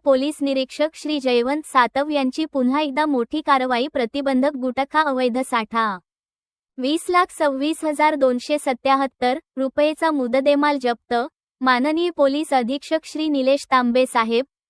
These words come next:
माननीय अपर पोलीस अधीक्षक श्री लोढा साहेब खामगा, माननीय उपविभागीय पोलीस अधिकारी श्री सुधीर पाटील साहेब यांचे अवैध गुटखा व्यावसायिकांवर कायदेशीर कठोर कारवाई करण्याचे सक्त आदेश आहेत. त्यानुसार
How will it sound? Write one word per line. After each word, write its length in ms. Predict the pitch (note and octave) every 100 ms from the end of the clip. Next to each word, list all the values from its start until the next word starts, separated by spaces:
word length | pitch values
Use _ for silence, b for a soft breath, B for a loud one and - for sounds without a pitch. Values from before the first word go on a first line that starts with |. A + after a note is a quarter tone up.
| _ -
माननीय 480 | B3+ B3+ D4+ E4+ F4
अपर 300 | C#4 D4 D#4
पोलीस 420 | - C4+ D4 D4
अधीक्षक 500 | C4 B3+ C#4+ D#4 D#4+
श्री 280 | - D4+ D#4
लोढा 300 | C4 A#3+ C#4
साहेब 320 | - B3+ C4 -
खामगा, 480 | B3 A#3 A3 A3+ G3+ _ _ _ _ _ _ _ C4
माननीय 540 | C4 B3 D4 D#4+ F4+
उपविभागीय 800 | E4+ D#4+ D#4 D#4 D#4 D4+ D4+ D4+ D4+
पोलीस 340 | C4+ B3+ C#4+
अधिकारी 520 | C#4 A#3+ C4+ C#4 B3+ E4
श्री 220 | - D4+
सुधीर 380 | D4+ C#4 A#3+ D#4 E4
पाटील 320 | D4+ D4 D#4+
साहेब 400 | - B3+ C4 C#4
यांचे 340 | C4+ B3 D4
अवैध 420 | C#4 A#3 B3 D4 E4+
गुटखा 520 | D#4 D4 D4 - D4
व्यावसायिकांवर 880 | C#4 A#3+ C4 C#4+ C#4 C4+ C4+ B3+ D4 -
कायदेशीर 560 | A#3+ C4 D4 D4 D#4+ E4+
कठोर 340 | C4+ - C#4+ D#4
कारवाई 400 | C#4 B3 B3+ B3+ C4+
करण्याचे 500 | B3+ B3+ B3 A#3+ D4
सक्त 340 | - A#3+ -
आदेश 460 | C#4 C4 A3 B3+ -
आहेत. 280 | A3+ A#3+ D#4
त्यानुसार 500 | - B3 C4 D4 D4+